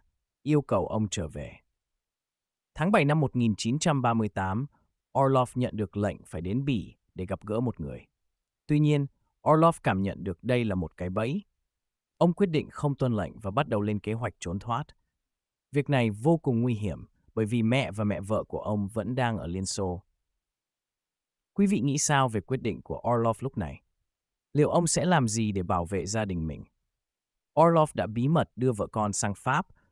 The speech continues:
rồi sau đó cả gia đình lên tàu sang Canada. Hành trình trốn chạy của họ đầy cam go và lo lắng, nhưng cuối cùng họ đã đến được Mỹ và xin tị nạn chính trị. Từ Canada, Orlov đã viết một bức thư cho Stalin.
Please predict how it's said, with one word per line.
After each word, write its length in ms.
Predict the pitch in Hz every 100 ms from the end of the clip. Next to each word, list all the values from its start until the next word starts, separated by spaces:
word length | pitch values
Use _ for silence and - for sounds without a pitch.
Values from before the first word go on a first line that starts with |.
| _
rồi 200 | - 127
sau 220 | 117 147 131
đó 220 | 104 123
cả 200 | - 101
gia 160 | 113
đình 200 | 107 95
lên 140 | 95 107
tàu 260 | 95 90
sang 220 | 87 92 90
Canada. 540 | 95 92 90 87 87 _ _ _ _ _ _
Hành 180 | 135 131
trình 200 | 143 120
trốn 240 | - 139
chạy 240 | - 180 -
của 140 | 87
họ 340 | 98 101 67 - _
đầy 160 | 117 110
cam 260 | 139 127
go 240 | 117 123 120
và 120 | 101
lo 180 | 95 98
lắng, 300 | 92 90 147 - _ _
nhưng 180 | 147 151
cuối 180 | - 160
cùng 240 | 175 135
họ 180 | 87 101
đã 120 | 90
đến 200 | 104 107
được 160 | 127 -
Mỹ 300 | 101 127 170 -
và 100 | -
xin 220 | 95 127 117
tị 120 | -
nạn 220 | 92 87
chính 200 | - 110
trị. 280 | 113 110 - _ _ _ _ _ _ _ _ _ _ _
Từ 120 | - 131
Canada, 640 | 143 143 143 139 131 127 - _ -
Orlov 340 | 151 147 135 120
đã 120 | 104
viết 260 | 123 202
một 160 | 139 107
bức 180 | 147 -
thư 220 | 131 120
cho 160 | 113 110
Stalin. 540 | - 113 104 101 95